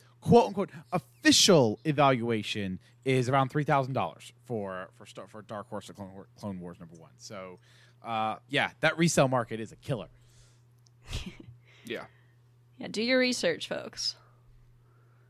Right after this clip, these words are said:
Speaker 3: Don't spend several thousand dollars on comic books. That's my advice to
Speaker 2: I
Speaker 3: you
Speaker 2: mean,
Speaker 3: right now.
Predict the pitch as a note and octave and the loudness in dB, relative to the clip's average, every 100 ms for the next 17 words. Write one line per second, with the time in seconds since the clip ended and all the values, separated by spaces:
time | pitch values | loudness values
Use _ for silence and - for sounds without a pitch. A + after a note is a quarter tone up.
0 | _ _ _ _ _ _ _ _ - D3+ | _ _ _ _ _ _ _ _ -12 -12
1 | - - - B2 C#3+ D3+ - F3 E3+ - | -12 -20 -12 -2 0 0 0 0 2 2
2 | D3+ D3+ C#3+ C#3 C3+ B2+ B2 B2 A#2+ B2 | 2 2 2 2 0 0 2 2 0 -2
3 | A2+ - A#2 G#2+ A2 A2 F2 - A2+ - | -6 -6 -4 -4 -6 -8 -8 -6 -6 -4
4 | A#2+ A#2 G#2+ - B3 B3 B3 A#3+ A#3+ A#3 | -4 -4 -4 0 4 8 8 8 4 0